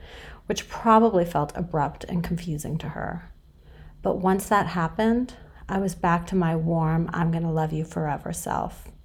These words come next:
Cue the Jessica Simpson song, please. Believe me, I take no pride or pleasure in sharing this with you.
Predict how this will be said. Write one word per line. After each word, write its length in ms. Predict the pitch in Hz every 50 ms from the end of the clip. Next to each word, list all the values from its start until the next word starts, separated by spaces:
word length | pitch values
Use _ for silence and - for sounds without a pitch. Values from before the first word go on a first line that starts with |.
| - - - - - - -
Cue 260 | - - - 190 185
the 120 | 175 170 170
Jessica 340 | 175 160 151 156 - -
Simpson 460 | 160 - - 170 160 160 - 165 156 160
song, 340 | - - 143 139 175 170
please. 460 | 175 - 151 156 147 170 190 - - - - - - - - - - - - - - - - - - - - - -
Believe 320 | - 190 185 180 175 170 180
me, 340 | - - - 170 - - - - - - - - - - - - - - - -
I 100 | - 220
take 240 | 240 - 233 214 175
no 340 | 190 185 180 175 175 175 175
pride 360 | 170 - 180 156 156 156 156
or 100 | 151 143
pleasure 400 | 147 - - 160 156 151 165 160
in 120 | 160 165 170
sharing 380 | 170 - 165 151 156 170 175
this 180 | - 165 - -
with 160 | 180 - -
you. 380 | 190 180 170 180 208 214 208